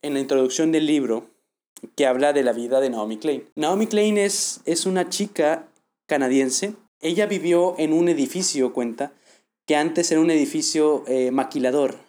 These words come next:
Era un edificio donde se hacían prendas, pero después lo transformaron en un, en un edificio departamental. Entonces es muy importante porque ella habla de su, de su infancia como un cambio abrupto entre ver una vieja, este, ciudad canadiense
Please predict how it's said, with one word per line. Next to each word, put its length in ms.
Era 120
un 100
edificio 500
donde 220
se 80
hacían 340
prendas, 680
pero 580
después 440
lo 100
transformaron 640
en 140
un, 120
en 300
un 80
edificio 400
departamental. 800
Entonces 300
es 80
muy 140
importante 500
porque 320
ella 260
habla 460
de 180
su, 640
de 100
su 400
infancia 800
como 260
un 360
cambio 760
abrupto 640
entre 300
ver 160
una 320
vieja, 720
este, 480
ciudad 420
canadiense 760